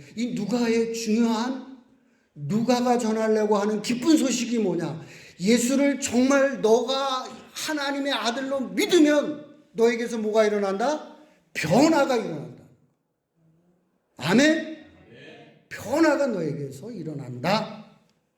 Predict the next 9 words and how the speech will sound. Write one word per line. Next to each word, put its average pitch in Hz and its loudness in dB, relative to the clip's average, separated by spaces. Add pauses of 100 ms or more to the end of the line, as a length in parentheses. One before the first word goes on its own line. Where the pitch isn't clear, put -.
(1400)
그래서 190 0
누가는 185 0
이어서 175 0
무엇을 170 -2
쓰고 160 -6
있느냐면 139 -8 (140)
사도행전을 202 -4
써가는 160 -8
거예요. - -20